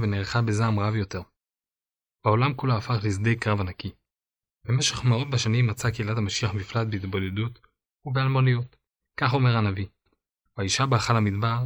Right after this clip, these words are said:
אשר שם הוכן למקום מאת האלוהים, כדי שיכלכלוה שם אלף ומאתיים ושישים יום." ההתגלות י"ב שש. עלייתה של הכנסייה הקתולית הרומית לשלטון סימנה את ראשית חשכת ימי הביניים. עם התעצמות כוחה של הכנסייה,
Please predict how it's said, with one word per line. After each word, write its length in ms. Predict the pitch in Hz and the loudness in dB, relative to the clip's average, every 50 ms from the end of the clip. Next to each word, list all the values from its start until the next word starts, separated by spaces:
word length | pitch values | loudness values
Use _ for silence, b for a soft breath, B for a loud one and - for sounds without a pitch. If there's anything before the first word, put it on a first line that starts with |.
| 113 | -4
אשר 180 | 107 - - - | -6 -4 -4 -2
שם 200 | - - 127 127 | 0 2 2 2
הוכן 320 | 123 - - - 120 117 | 2 2 0 0 0 2
למקום 480 | 117 113 104 101 - - - 117 113 113 - - _ _ _ _ _ _ - | 2 2 0 -2 -2 0 0 0 0 0 -4 -8 _ _ _ _ _ _ -4
מאת 240 | 104 98 104 - 113 | -2 -2 -2 0 0
האלוהים, 480 | 110 101 98 95 95 107 113 117 107 | 0 2 2 2 2 2 2 2 0
כדי 280 | - - 104 98 107 110 | -4 -4 -2 0 0 0
שיכלכלוה 640 | - - 101 - 95 90 - - 95 101 131 139 127 | 0 -2 -2 -2 -4 -4 -4 -4 -4 -2 0 0 0
שם 320 | 123 - 123 120 120 107 | 2 2 2 2 0 0
אלף 280 | 113 120 120 123 113 - | 0 0 -2 -2 -2 -2
ומאתיים 400 | 104 92 90 - - 104 107 104 | -4 -4 -4 -4 -4 -4 -2 -2
ושישים 400 | 101 - 104 98 - - 101 98 | -2 -2 -2 -2 -2 -2 -2 -4
יום." 160 | 95 92 90 - _ _ _ _ _ _ _ _ _ _ _ _ _ _ _ - | -4 -4 -6 -10 _ _ _ _ _ _ _ _ _ _ _ _ _ _ _ -6
ההתגלות 520 | 104 95 101 104 104 95 101 - - - | -6 -6 -4 -2 -2 0 0 -2 -2 -4
י"ב 300 | 98 92 95 101 95 - | -4 -4 -2 -4 -4 -4
שש. 400 | - 90 87 - - - - - _ _ _ _ _ _ _ _ _ _ _ _ _ _ _ _ _ - | -6 -8 -6 -6 -8 -8 -10 -14 _ _ _ _ _ _ _ _ _ _ _ _ _ _ _ _ _ -2
עלייתה 400 | - 127 131 127 123 - 160 143 | 2 4 4 4 4 4 2 2
של 140 | - 156 | 2 2
הכנסייה 400 | - 131 - 110 104 - - 127 | 2 2 2 2 2 2 2 2
הקתולית 420 | 123 - 117 104 - 123 127 123 - | 2 2 0 0 0 0 0 2 2
הרומית 340 | 104 107 117 127 117 - 107 | 2 4 4 4 2 2 0
לשלטון 500 | 95 - - 98 - - 117 120 120 120 - _ _ _ _ _ _ _ _ _ _ - | -4 -2 -4 -4 -2 0 2 2 2 0 -2 _ _ _ _ _ _ _ _ _ _ -6
סימנה 320 | - - 113 117 139 151 | 0 2 4 4 4 4
את 120 | 143 131 120 | 2 2 0
ראשית 300 | 107 - - - - - | 0 0 0 0 -2 -2
חשכת 420 | - 117 - - - 117 107 - | -2 0 0 0 0 0 0 2
ימי 180 | 107 98 101 104 | 2 2 4 4
הביניים. 380 | 101 98 92 90 92 92 90 - _ _ _ _ _ _ _ _ _ _ _ _ _ _ _ - | 2 2 0 0 -2 -4 -6 -8 _ _ _ _ _ _ _ _ _ _ _ _ _ _ _ -2
עם 60 | 110 | -2
התעצמות 420 | 101 - 104 - - 147 151 127 | -2 -2 -4 -6 -4 -4 -4 -2
כוחה 260 | - - 110 - 127 127 | -2 -2 0 2 2 2
של 140 | - 123 | 2 2
הכנסייה, 600 | 110 104 - 104 98 - - 110 101 98 101 113 | 0 0 0 -2 -2 -2 -2 0 0 0 0 -2